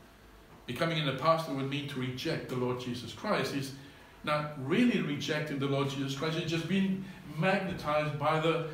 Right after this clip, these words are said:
the things of the world, which many times we are also. So, uh, try not to be too hard with Demas. Wait until you get to heaven.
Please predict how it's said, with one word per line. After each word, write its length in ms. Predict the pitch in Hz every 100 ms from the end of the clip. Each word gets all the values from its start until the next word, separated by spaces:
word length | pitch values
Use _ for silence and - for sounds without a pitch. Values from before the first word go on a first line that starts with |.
| -
the 100 | 160
things 340 | 156 175 170
of 100 | 175
the 60 | 180
world, 380 | 180 226 180 156
which 200 | 175 -
many 280 | 196 269 -
times 320 | 196 202 190
we 160 | 208
are 300 | 226 - 294
also. 500 | 214 269 - - - - - - - - - - - - - - - - - - - - - - - - - -
So, 440 | 170 170 170 - - - -
uh, 420 | 139 151 143 135 127 - - - - - - - - - - -
try 200 | - 196
not 180 | 180 143
to 60 | 131
be 140 | 127
too 160 | 123 135
hard 260 | 131 127
with 140 | 123 123
Demas. 480 | 127 135 139 - - - - - - - - - - - - -
Wait 380 | 139 185 196 -
until 320 | 151 147 139
you 60 | 131
get 180 | 131
to 100 | 123
heaven. 320 | 120 120 120